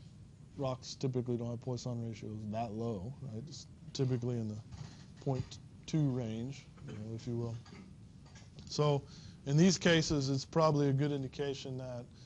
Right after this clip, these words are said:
the formations exhibit a lot of inelasticity. Um, and it turns out, I think, if you look at what those formations are,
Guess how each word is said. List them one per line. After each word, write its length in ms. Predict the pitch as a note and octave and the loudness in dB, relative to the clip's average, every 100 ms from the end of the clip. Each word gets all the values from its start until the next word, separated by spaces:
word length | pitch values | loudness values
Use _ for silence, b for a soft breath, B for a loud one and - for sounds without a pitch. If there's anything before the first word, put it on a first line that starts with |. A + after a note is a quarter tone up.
| B B - | B B -8
the 60 | B2 | -2
formations 920 | D3 C#3 C#3 C#3 - C3 A#2+ - - - - - - | 2 2 2 0 -2 -6 -6 -8 -12 -16 -20 -20 -10
exhibit 420 | C3+ A#2+ C#3+ C3+ C3 | -4 2 4 4 2
a 40 | |
lot 240 | B2+ C3 | 0 0
of 100 | A#2+ | -2
inelasticity. 880 | B2 A#2+ A#2 G#2+ - C#3+ C3 A#2+ G#2+ G#2+ - B B B - B2 | -2 -4 -4 -6 -2 0 0 -2 -6 -8 -14 B B B -14 -10
Um, 360 | A2+ A2+ A2+ - | -8 -6 -6 -6
and 100 | B2 | -6
it 120 | B2 | -4
turns 280 | - D#3 C#3+ | 0 2 4
out, 240 | D3+ D3 | 6 6
I 60 | C#3 | 4
think, 340 | C#3 D3+ C#3 | 2 0 2
if 180 | C3+ B2 | -2 0
you 100 | C3 | 2
look 300 | B2 C#3+ C#3+ | 4 4 4
at 80 | C3 | 2
what 200 | C3+ C#3 | 2 2
those 200 | C3 A#2+ | 2 0
formations 640 | C3 B2+ B2+ A#2 C3 A#2 | -2 -2 -2 -4 -4 0
are, 380 | D3+ D3 C#3 | 2 4 2